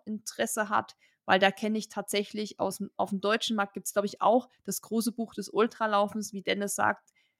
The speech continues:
für die Grundlagen sicher nicht verkehrt. Wenn man da vielleicht schon einen Schritt weiter ist, dann empfehle ich das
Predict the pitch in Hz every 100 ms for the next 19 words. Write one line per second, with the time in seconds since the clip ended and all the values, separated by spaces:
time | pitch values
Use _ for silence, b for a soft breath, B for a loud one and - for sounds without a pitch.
0 | _ - 226 208 - 247 233 220 202 202
1 | - 233 233 220 220 - 196 - 208 226
2 | - _ _ _ _ - 202 202 196 190
3 | 190 196 190 - 190 - _ 185 180 190
4 | 175 160 185 196 - 185 - 180 165 180
5 | - 180 170 - - - 170